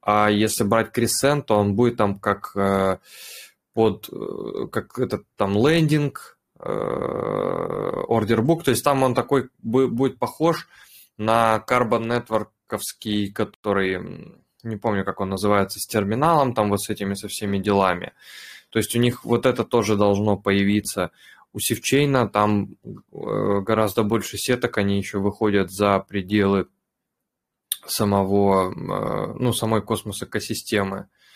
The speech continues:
Вот, ну, м, все, все для разных вещей. Просто у Осмозиса, мне кажется, классно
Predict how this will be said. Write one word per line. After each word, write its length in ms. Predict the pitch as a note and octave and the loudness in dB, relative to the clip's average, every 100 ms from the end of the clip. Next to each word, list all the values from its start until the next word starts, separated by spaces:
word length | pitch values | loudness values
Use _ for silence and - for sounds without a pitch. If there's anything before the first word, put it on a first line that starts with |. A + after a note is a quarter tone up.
| - - _ _ _ - | -20 -20 _ _ _ -4
Вот, 340 | G#2+ G2+ G2+ | 0 0 0
ну, 280 | D3+ E3 - | -2 -2 -6
м, 960 | - - - - - - - - - - - - - - - | -16 -14 -12 -12 -12 -12 -12 -12 -14 -16 -20 -20 -20 -16 -6
все, 400 | - D3 D#3 - | 0 2 2 2
все 240 | - E3 | 2 2
для 180 | C#3+ C#3+ | 2 4
разных 380 | C#3 A#2 A#2 A#2+ | 4 2 -2 -2
вещей. 300 | A#2+ A2+ G2+ | -2 0 -2
Просто 340 | A#2 A2+ A#2+ | -2 0 2
у 40 | A#2 | 2
Осмозиса, 560 | - C3 C#3 C3+ - | 2 0 0 -2 -4
мне 160 | A2+ G#2+ | -6 -4
кажется, 380 | A#2 G#2+ G2+ - | -4 -4 -8 -6
классно 600 | G#2+ A2 A2+ - G#2 | 0 0 0 -4 -4